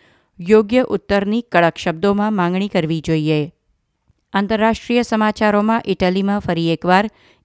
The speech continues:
એક મહિના માટે કોરોના વાયરસ પ્રતિબંધ લાદવામાં આવ્યા છે.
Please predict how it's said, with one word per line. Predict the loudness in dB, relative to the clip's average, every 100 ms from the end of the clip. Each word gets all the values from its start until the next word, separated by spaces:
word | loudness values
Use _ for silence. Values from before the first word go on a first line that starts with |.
| -2
એક | -2 0
મહિના | 0 2 2 2
માટે | 0 -2 -4
કોરોના | -2 0 2 2
વાયરસ | 0 0 -4
પ્રતિબંધ | -6 -4 0 0 0
લાદવામાં | 0 0 0 0 0 0
આવ્યા | 0 0
છે. | 0 0 0 0